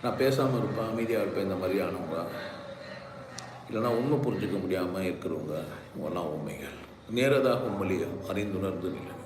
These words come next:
உங்க முன்னாடி தான் இருக்குது, உங்க முன்னாடி தான் அந்த சூன்யம் வெட்ட வெளி இருக்குது, அதை நேராவே அனுபவிச்சுக்கலாமே அப்படின்றார். தங்கம் ஒன்று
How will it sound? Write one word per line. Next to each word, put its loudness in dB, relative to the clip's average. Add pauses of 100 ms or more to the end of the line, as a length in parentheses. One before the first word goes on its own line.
உங்க 4
முன்னாடி 4
தான் 2
இருக்குது, 2
உங்க -4
முன்னாடி -2
தான் 0
அந்த 0
சூன்யம் -2
வெட்ட -2
வெளி 2
இருக்குது, -6 (840)
அதை -4
நேராவே 0
அனுபவிச்சுக்கலாமே -8 (1080)
அப்படின்றார். -10 (960)
தங்கம் 2
ஒன்று 2